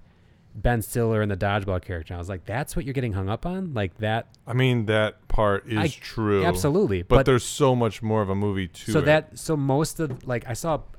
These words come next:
Speaker 1: time after time people saying, like, "That's, that's their gripe with this movie." I was like, "There's a whole, like, Tony is a part of this movie," and a part, I think a big part that people remember from this movie is probably
Speaker 2: Yeah.
Speaker 1: Tony Perkis.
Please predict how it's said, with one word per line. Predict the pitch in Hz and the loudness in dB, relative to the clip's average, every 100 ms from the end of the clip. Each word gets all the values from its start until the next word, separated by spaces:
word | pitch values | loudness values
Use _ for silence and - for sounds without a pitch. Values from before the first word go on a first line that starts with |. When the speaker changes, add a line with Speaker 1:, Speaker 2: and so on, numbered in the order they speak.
| - | -16
Speaker 1:
time | - 120 135 | -8 -6 -4
after | 131 - | -4 -6
time | 104 120 98 | -8 -6 -6
people | - 104 104 | -10 -6 -6
saying, | 95 113 104 92 | -6 -6 -6 -4
like, | 90 82 82 - _ _ - | -6 -8 -10 -16 _ _ -2
"That's, | 110 110 | -2 -2
that's | 117 117 117 | -2 -2 -2
their | - 107 | -2 -4
gripe | 98 98 98 | -2 -2 -4
with | |
this | 90 90 | -8 -8
movie." | 104 90 | -8 -6
I | 87 | -8
was | 87 | -8
like, | 95 - | -10 -10
"There's | 175 208 | -10 -8
a | |
whole, | 165 - 180 180 165 - _ _ _ _ _ _ _ | -6 -4 -2 -2 -4 -10 _ _ _ _ _ _ _
like, | 135 120 - - | -4 -4 -6 -16
Tony | - 156 185 180 | -8 -4 -4 -4
is | 135 135 117 107 - _ _ _ - | -2 -2 -4 -8 -14 _ _ _ -12
a | |
part | 107 - 135 | 0 2 4
of | 120 | 2
this | 104 | 0
movie," | 117 101 | -2 -4
and | 95 110 | -2 -4
a | - - | -4 0
part, | - 135 | 0 2
I | 123 | -2
think | 156 | -2
a | |
big | 117 117 | -2 -2
part | - 110 | -2 -4
that | 95 | -4
people | 107 98 | -6 -6
remember | 90 85 98 90 | -6 -4 -4 -6
from | 87 | -10
this | 78 | -14
movie | - 85 | -12 -12
is | 80 | -12
probably | - 104 | -6 -4
Speaker 2:
Yeah. | 82 | -4
Speaker 1:
Tony | 98 82 | -8 -8
Perkis. | 90 85 80 | -8 -10 -14